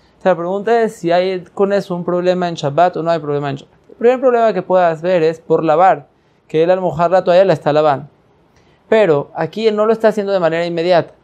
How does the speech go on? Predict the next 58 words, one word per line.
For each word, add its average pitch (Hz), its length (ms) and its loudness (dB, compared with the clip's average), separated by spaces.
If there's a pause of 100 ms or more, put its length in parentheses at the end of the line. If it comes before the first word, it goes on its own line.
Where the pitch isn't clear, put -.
(120)
Él 175 140 0
lo 190 120 4
tapa, 160 480 0
todavía 165 360 0
más 185 180 2
su - 80 -8
intención 156 480 -2
es 185 80 -6
que 156 140 -2
no 165 100 -2
se 196 140 -2
moje. 160 400 -2 (400)
Si - 320 -2
es 220 180 0
que 226 80 -4
se 190 140 -6
moja, 196 260 0
se 208 100 -4
mojó, 160 280 0
pero 151 120 2
él 170 120 0
su 214 80 -2
intención 185 420 -2
es 196 80 -4
no 180 160 -2
mojarlo. 156 400 -2
Su 135 80 -12
intención 147 320 -4
es 214 80 -2
no 208 100 -2
mojarlo, 165 560 -2
es 170 160 -8
algo 185 200 0
que 190 80 -2
él 185 80 -2
no 190 120 -2
tiene 190 200 0
intención 170 440 -2
de 170 100 2
hacerlo. 143 520 -2 (500)
El 170 320 2
mojarlo 175 600 0
para 160 220 0
él 185 80 2
es 175 160 2
dañar, 165 480 2
porque 151 180 -4
la 147 120 0
toalla 175 220 4
al 190 100 2
mojarse 170 760 0
sirve 170 400 0
menos 170 300 0
para 160 160 2
secar, 156 400 0
una 151 180 -2
toalla 160 260 2
mojada. 156 520 -2